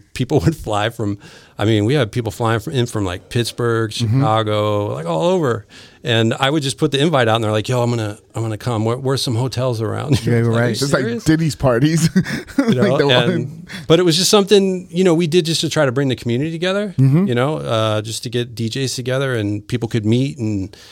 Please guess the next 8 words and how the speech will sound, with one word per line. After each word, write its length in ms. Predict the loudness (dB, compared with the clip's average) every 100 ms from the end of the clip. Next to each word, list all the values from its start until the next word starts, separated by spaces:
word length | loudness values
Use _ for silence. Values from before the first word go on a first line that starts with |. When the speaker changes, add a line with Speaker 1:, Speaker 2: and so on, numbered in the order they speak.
| -14
Speaker 1:
hang 180 | -4 0
out. 240 | 2 2 0
It 80 |
was 140 | -2 -2
very 260 | 0 0
informal 800 | 0 -4 -2 0 0 0 -4 -6 -2
Speaker 2:
Right. 180 | 0 2
Speaker 1:
environment. 480 | 2 0 0 -2